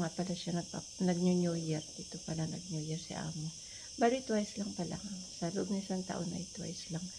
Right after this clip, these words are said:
Ang kwarto nito, ilan bang kwarto nito? Napakalaki kasi nito eh. Sabi ko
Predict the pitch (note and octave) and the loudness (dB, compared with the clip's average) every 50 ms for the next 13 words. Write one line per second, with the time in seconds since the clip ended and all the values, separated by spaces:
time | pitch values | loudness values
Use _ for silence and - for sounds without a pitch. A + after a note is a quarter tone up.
0 | - - - - - - - - - - - - - - G#3+ A3 A#3 A#3+ A3 - | -12 -12 -12 -12 -12 -12 -12 -12 -12 -12 -12 -10 2 4 4 4 4 2 -2 0
1 | A3+ A3+ A3+ A3+ A3+ - - - A3+ A3 G#3+ G#3+ G3+ G3 F#3+ - - - - - | 0 2 2 2 0 -2 0 2 2 4 4 2 2 0 -2 -6 -10 -12 -12 -6
2 | - - A3 A3 G#3+ A3 A3 A3 A3 G#3+ G#3+ G#3+ G#3 - - G3+ G3+ G3+ G3+ G3+ | -2 0 0 2 0 0 -2 -2 -2 -2 0 0 0 0 2 2 4 2 4 2
3 | G3+ G3 F#3+ - - C#3 - - - - E3+ E3 D#3+ D#3+ D#3+ D#3+ - - - F#3 | 0 -2 -2 -2 -4 -4 -4 -6 -6 -4 -2 0 0 0 0 -2 -4 -6 -4 -4
4 | F#3 F#3+ F#3 G3 - F3+ F#3 - G3+ G#3 G#3 G#3 G#3 G#3+ G#3 - G#3+ - - A3 | -4 -2 -2 -2 -2 -2 0 0 2 2 4 2 2 0 -2 -4 -4 -4 -4 -6
5 | A3+ A#3+ G#3+ - - B3+ C4+ C4+ A#3 A3+ - F#3 F#3 G#3 G3+ - | -6 -6 -8 -6 -6 -6 -4 -4 -4 -2 -2 -2 -2 -2 -4 -4